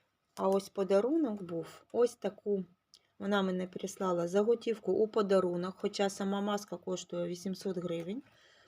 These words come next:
Вона мені прислала, треба її було розфарбувати. І ось що в мене вийшло, подивіться.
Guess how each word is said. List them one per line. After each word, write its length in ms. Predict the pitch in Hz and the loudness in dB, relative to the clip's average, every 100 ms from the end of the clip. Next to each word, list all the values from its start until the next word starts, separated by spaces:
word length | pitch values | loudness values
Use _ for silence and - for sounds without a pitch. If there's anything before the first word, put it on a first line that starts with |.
| - - _ _ - | -20 -20 _ _ -8
Вона 240 | 202 220 254 | 0 2 4
мені 220 | 240 208 | 2 0
прислала, 520 | - 196 226 254 269 | -2 -4 0 2 2
треба 340 | 269 214 214 | 2 2 6
її 340 | 214 196 180 220 | 6 6 2 -2
було 320 | 202 185 208 | 0 2 4
розфарбувати. 1040 | 202 202 196 185 190 180 165 170 - 175 175 _ _ _ _ _ _ _ _ | 2 -2 -6 -4 -6 -4 -4 -4 -8 -12 -14 _ _ _ _ _ _ _ _
І 140 | 226 285 | -2 2
ось 260 | 269 269 | 4 2
що 280 | 269 - 240 | 0 4 4
в 100 | 233 | 4
мене 280 | 208 233 233 | 2 2 -2
вийшло, 440 | 180 175 175 - | -2 -4 -4 -8
подивіться. 800 | 175 180 185 175 180 - - 196 | -8 -6 -4 -4 -6 -10 -12 -12